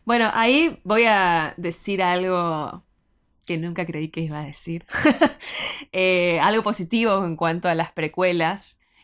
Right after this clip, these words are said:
que tendrán toda la mierda que, que tienen, unos diálogos que son inactuables, unas actuaciones que son inmirables. Pero se ve una visión constante entre las tres. O sea, como que George Lucas dijo, "Bueno, quiero contar esta historia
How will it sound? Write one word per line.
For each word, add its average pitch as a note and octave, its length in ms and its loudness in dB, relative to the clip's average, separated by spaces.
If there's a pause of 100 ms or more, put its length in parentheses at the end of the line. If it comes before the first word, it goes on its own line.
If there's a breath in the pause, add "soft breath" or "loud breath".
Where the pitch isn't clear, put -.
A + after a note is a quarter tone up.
(140 soft breath)
que G3 140 -2
tendrán A3 400 0
toda A3 200 2
la F#3+ 120 4
mierda F3+ 420 2
que, D3+ 260 -6
que D#3 120 -4
tienen, F3+ 500 2
unos E3+ 140 0
diálogos E3+ 520 0
que D3 120 -14
son E3 200 -4
inactuables, E3 960 0
unas F3 200 -4
actuaciones D#3 440 -6
que C#3+ 60 -10
son D3+ 180 -8
inmirables. D3 960 -2 (1300 soft breath)
Pero F#3 240 2
se F#3 200 0
ve G#3+ 140 2
una E4 200 0
visión A3 720 0 (400)
constante G3+ 720 0
entre F#3+ 220 -2
las - 200 -6
tres. D#3+ 380 -4
O E3 80 -8
sea, F3 240 0
como E3 260 0
que F3+ 160 -2
George A3 220 -2
Lucas B3 200 0
dijo, A3 200 -2
"Bueno, F3+ 240 -2
quiero A#3+ 180 0
contar G#3+ 320 0
esta B3 300 -2
historia A#3+ 720 0